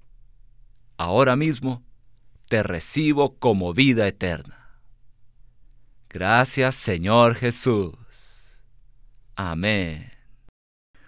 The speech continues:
Juan capítulo uno, versículo doce dice: "Mas a todos los que le recibieron, a los que creen en su nombre, les dio potestad de ser hechos hijos de Dios".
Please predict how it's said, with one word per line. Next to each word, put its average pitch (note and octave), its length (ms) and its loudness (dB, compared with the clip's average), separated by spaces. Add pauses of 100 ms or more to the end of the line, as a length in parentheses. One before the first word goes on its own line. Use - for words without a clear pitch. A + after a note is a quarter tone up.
(180)
Juan B2+ 340 -2
capítulo A#2+ 640 -2
uno, A#2+ 340 0
versículo G2+ 640 -4
doce A#2 580 -4
dice: - 520 -8 (880)
"Mas G#2 320 -4
a F2+ 100 -6
todos C3 640 2
los B2 220 0
que B2 120 -2
le A#2 120 2
recibieron, G#2+ 720 -4 (680)
a F2+ 120 -6
los F2+ 240 -6
que - 180 -10
creen B2+ 380 0
en G2+ 100 -2
su F2 220 -8
nombre, B2+ 420 -2 (800)
les D#2+ 260 -10
dio C3 340 2
potestad A#2 800 -2
de F2+ 140 -6
ser A#2 260 -2
hechos C3+ 580 -2 (160)
hijos A#2 540 0
de F#2 140 -4
Dios". D#2 560 -12